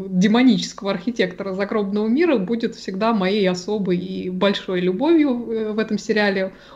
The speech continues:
Он шикарный во всем, у него прекрасный тайминг, у него роскошная фактура, ему безоговорочно веришь в любой ипостаси этого его персонажа,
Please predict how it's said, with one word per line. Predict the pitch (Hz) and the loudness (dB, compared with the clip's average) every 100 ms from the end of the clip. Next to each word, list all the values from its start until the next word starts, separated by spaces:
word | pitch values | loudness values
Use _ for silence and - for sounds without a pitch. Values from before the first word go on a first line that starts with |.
| 208 | 0
Он | 240 320 214 180 _ - | 2 2 0 -6 _ -8
шикарный | - 233 226 247 294 269 233 220 214 | -4 -2 0 0 0 0 0 0 -4
во | 202 214 | -4 -4
всем, | - 208 185 185 190 | -4 -6 -4 -4 -4
у | |
него | 185 226 247 | -4 -4 -2
прекрасный | 262 254 233 240 254 240 | -2 -2 -2 -2 -2 -2
тайминг, | 214 185 180 196 202 202 | -2 -4 -4 -10 -12 -10
у | |
него | 202 202 262 269 254 220 | -8 -2 2 2 0 0
роскошная | 220 226 - 247 254 262 240 | 0 -2 -4 -4 -4 0 -2
фактура, | 233 247 247 - 302 202 196 | 0 -2 -4 -8 -8 -6 -6
ему | 202 202 214 269 262 | -2 0 2 2 0
безоговорочно | 196 226 226 208 214 240 294 269 - 220 | 2 2 2 2 2 2 0 0 -2 -2
веришь | 220 262 233 233 | 0 0 0 -2
в | 214 | -2
любой | 233 214 208 190 | 0 2 2 2
ипостаси | 196 190 220 226 - 202 | -4 -4 -4 -6 -4 -4
этого | 196 196 190 196 202 196 202 180 202 | -2 -2 -2 -4 -6 -4 -4 -2 0
его | 202 196 | 0 0
персонажа, | 180 208 - 226 285 349 294 | -2 -4 -2 0 2 2 0